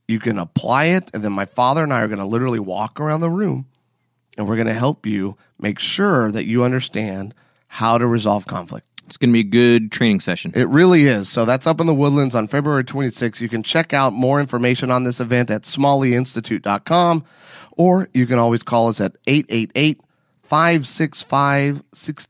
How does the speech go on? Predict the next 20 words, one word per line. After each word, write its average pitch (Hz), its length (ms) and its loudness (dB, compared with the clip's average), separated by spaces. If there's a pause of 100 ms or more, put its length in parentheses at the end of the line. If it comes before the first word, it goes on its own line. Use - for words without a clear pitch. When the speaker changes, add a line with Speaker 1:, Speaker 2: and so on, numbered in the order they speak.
(140)
Speaker 1:
four 98 320 -4
six - 280 -14
two. 151 500 -4 (300)
But 123 100 -2
if 113 140 -4
you 110 80 -8
can't 175 260 -2
make 156 160 -2
the 135 140 0
event, 123 260 0 (500)
you 113 120 -2
can 113 100 0
always 127 240 2
become 139 320 -4
a 135 60 2
member 131 420 0 (220)
at - 80 -6
smalleyinstitute 113 760 -2
dot 110 220 -2
com. 127 300 -2